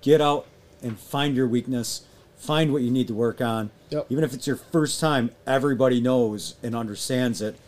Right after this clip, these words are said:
Speaker 1: We've all been there on a first run, a second run, beyond. We understand the process.
Speaker 2: Mm-hmm.
Speaker 1: So it's just going to be great to get some involvement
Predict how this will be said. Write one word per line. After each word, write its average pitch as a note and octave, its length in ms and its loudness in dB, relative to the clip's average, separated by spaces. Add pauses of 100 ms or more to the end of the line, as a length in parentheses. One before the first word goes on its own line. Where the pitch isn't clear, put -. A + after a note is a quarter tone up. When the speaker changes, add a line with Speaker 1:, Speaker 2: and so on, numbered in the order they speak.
(140)
Speaker 1:
We've G#2+ 160 -8
all C3+ 200 0
been B2+ 220 0
there B2+ 160 2
on A#2 80 -2
a A2 60 -6
first C3+ 320 -4
run, C3+ 260 2 (280)
a - 40 -16
second D3 360 -2
run, B2+ 300 0 (360)
beyond. A#2 440 2 (300)
We - 80 -16
understand A#2+ 500 -4
the G#2 40 -6
process. B2 680 -4 (100)
Speaker 2:
Mm-hmm. D3 280 -4
Speaker 1:
So A#2+ 420 2
it's - 240 -6
just C3 260 0
going C3 160 0
to G#2+ 60 -2
be A2 80 -4
great A2 260 -2
to - 40 -8
get G#2 160 -6
some A2+ 120 -6
involvement G#2+ 520 -4